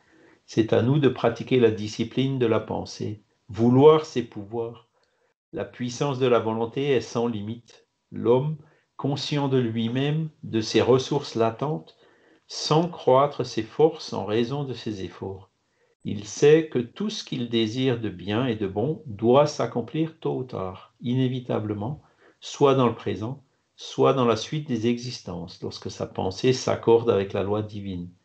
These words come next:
Et c'est en cela que se vérifie la parole céleste, la foi transporte les montagnes. Voilà.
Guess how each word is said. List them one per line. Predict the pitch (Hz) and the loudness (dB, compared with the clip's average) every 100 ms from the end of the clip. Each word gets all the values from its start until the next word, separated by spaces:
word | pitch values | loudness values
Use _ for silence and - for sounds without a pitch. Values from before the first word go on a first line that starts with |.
| _ _ _ _ - | _ _ _ _ -6
Et | - | -4
c'est | - 117 | 0 2
en | 120 | 2
cela | - 113 110 127 | 2 4 4 4
que | 131 | 0
se | 113 | -4
vérifie | 107 98 101 104 123 | -4 -4 -4 -6 -4
la | 110 | -4
parole | 95 92 87 92 | -4 -4 -4 -6
céleste, | - - 117 147 - - _ _ _ - | -8 -4 -4 -4 -8 -18 _ _ _ -6
la | 104 | -4
foi | - 110 110 | -2 2 2
transporte | 123 - 98 - - - | 2 -4 -10 -6 -6 -6
les | 98 | -8
montagnes. | 87 85 - 98 90 90 - _ _ _ _ _ _ _ _ _ _ _ - | -10 -12 -12 -12 -12 -14 -18 _ _ _ _ _ _ _ _ _ _ _ -8
Voilà. | 101 95 90 | -4 -2 -4